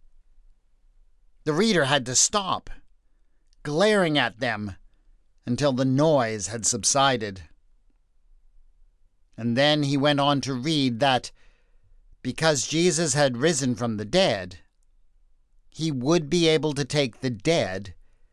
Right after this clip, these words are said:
with him. They became a bit confused as he continued on, however. "For this we declare to you by the word of the Lord"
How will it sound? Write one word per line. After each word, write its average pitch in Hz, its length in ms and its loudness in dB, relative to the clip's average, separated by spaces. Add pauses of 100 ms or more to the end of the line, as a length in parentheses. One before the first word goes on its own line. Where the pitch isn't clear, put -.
(380)
with 135 300 -2
him. 101 360 -12 (2500)
They 190 120 2
became 196 320 0
a 190 80 2
bit 196 280 -2
confused 151 880 0 (540)
as 131 180 -2
he 135 60 -2
continued 147 580 0
on, 143 260 2
however. 110 560 -4 (1900)
"For 190 160 2
this 214 320 2
we 202 140 0
declare 185 500 2
to 131 100 -6
you 147 140 0
by 156 180 2
the 151 120 0
word 165 440 4
of 143 200 -4
the 151 80 2
Lord" 147 580 0